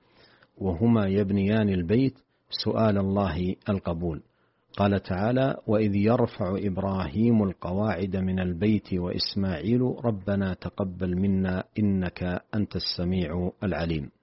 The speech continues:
ومن المسائل المهمة كذلك أن يسأل الحاج ربه في تمام حجه أن يجعله حجا مبرورا،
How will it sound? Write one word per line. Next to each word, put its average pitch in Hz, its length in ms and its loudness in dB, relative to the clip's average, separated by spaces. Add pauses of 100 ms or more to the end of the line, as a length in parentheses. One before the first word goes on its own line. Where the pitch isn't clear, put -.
(920)
ومن 131 240 8
المسائل 135 600 4
المهمة 113 680 4
كذلك 110 540 0
أن 98 200 -2
يسأل 113 440 0
الحاج 104 600 -2
ربه 95 640 0
في 85 200 -6
تمام 107 500 2
حجه 127 680 -2 (160)
أن 104 120 4
يجعله 104 680 0
حجا 123 380 -2
مبرورا، 92 600 0